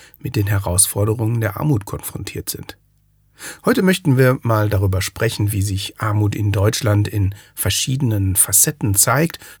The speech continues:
ja, und was ihr in eurer Einrichtung tun könnt, um armutssensibel zu handeln. Außerdem schauen wir uns mal ein paar Maßnahmen an, die benachteiligten Kindern zu mehr Teilhabe verhelfen können.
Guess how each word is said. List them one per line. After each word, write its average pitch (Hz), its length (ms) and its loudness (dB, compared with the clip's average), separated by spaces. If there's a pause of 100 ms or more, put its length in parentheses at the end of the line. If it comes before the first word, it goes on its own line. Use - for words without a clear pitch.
ja, 196 120 2
und 98 240 0
was - 260 0
ihr 180 240 2
in 120 280 0
eurer 147 340 2
Einrichtung 113 720 0
tun 139 340 0
könnt, 110 320 0
um 98 320 -2 (120)
armutssensibel 95 920 -2
zu - 280 -4
handeln. 90 360 -8 (340)
Außerdem 123 560 2
schauen 104 240 2
wir 98 80 0
uns 98 200 -4
mal 98 180 2
ein 90 160 0
paar 90 240 -6
Maßnahmen 107 680 0
an, 113 240 0 (480)
die 104 300 -2
benachteiligten 110 920 -2
Kindern 107 440 0
zu - 160 -2
mehr 95 240 0
Teilhabe 92 640 -2
verhelfen 92 560 -4
können. - 260 -8